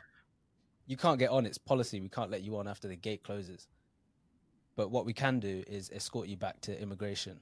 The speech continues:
I was like, "Immigration where? I haven't fucking flown anywhere." And they're like, "Yeah, but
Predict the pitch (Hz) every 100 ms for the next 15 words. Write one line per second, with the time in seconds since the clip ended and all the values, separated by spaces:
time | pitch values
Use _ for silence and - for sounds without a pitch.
0 | - 143 151 139 180 170 180 - 135 151
1 | 170 113 151 143 - 156 - 120 - 151
2 | 160 107 92 90 92 - _ _ _ 123
3 | 113 110 101 _ _ _ _ _ _ _
4 | _ _ _ _ _ _ 127 98 98